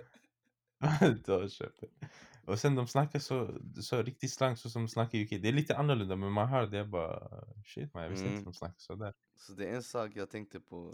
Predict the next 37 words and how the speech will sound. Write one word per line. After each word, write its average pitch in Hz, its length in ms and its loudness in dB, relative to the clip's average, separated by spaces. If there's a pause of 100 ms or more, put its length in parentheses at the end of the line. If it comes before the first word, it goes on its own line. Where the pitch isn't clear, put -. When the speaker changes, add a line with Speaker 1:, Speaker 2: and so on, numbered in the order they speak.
(120)
Speaker 1:
För, 117 300 2
för, 120 280 6
för 117 220 2
från 120 220 4
början, 135 300 6
jag 113 120 4
trodde, 104 840 2 (340)
du 98 340 -2
vet 135 160 2
den 135 120 0
här 127 100 4
låten, 107 420 0
jag 98 80 0
vet 110 80 0
inte 101 80 -2
vad 90 100 0
den 87 100 -2
heter, 87 300 -6
den 90 160 -8
här, 92 100 -2 (500)
"You 104 80 -2
know 104 100 2
how 101 140 0
the 104 80 -8
chicha 104 380 -4
goes, 95 480 0
how 107 80 0
that 139 100 2
Speaker 2:
Behind, 139 200 4
Speaker 1:
goes." 98 160 -2
Speaker 2:
behind 107 260 2
Speaker 1:
Jag, 101 80 4
jag 101 120 8
Speaker 2:
bars, - 260 -8 (100)
behind 90 220 -10
bars. 92 220 -14 (180)
Speaker 1:
Ja, 101 120 4